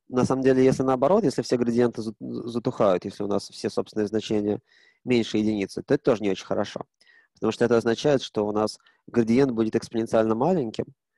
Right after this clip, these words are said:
и, э, соответствующие, э, значит, соответствующие, э, вклад соответствующих компонентов в наш вектор градиента будет очень маленьким. Но это как бы, м,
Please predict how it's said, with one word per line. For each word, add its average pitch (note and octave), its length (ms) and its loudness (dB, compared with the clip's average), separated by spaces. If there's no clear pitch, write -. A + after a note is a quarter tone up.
и, B2+ 280 4
э, A2 380 2
соответствующие, G#2+ 1200 0
э, A2 280 -6
значит, - 340 -16
соответствующие, G#2+ 920 0
э, - 920 -8
вклад - 260 -2
соответствующих A#2 380 -4
компонентов A#2+ 540 -2
в G#2 200 0
наш A2 220 -2
вектор A2+ 260 2
градиента G#2+ 440 2
будет A#2+ 240 -2
очень B2 200 -2
маленьким. - 480 -6
Но B2 640 -2
это C3 240 0
как B2+ 180 0
бы, B2 100 4
м, - 500 -18